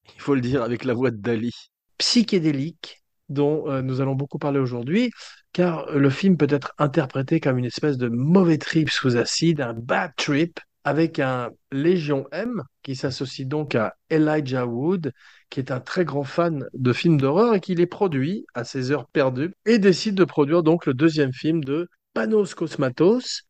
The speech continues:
un film, euh, qui suit donc Behind the Black Rainbow, qui était son premier film. Alors, tous les films de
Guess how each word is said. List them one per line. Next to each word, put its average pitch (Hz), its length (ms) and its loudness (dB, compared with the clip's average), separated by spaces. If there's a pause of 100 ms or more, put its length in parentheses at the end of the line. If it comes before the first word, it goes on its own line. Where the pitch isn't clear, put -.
un 165 160 0
film, 175 480 0 (160)
euh, 127 240 0 (100)
qui 135 140 0
suit 190 460 4
donc 147 340 0 (260)
Behind 156 760 0 (120)
the 123 140 -6
Black 139 500 -4
Rainbow, 117 840 -4 (400)
qui - 80 -10
était 135 140 -4
son 139 160 -4
premier 147 260 2
film. 226 280 0
Alors, 135 180 2
tous 214 120 -2
les 196 120 4
films 180 340 -2
de 127 200 -2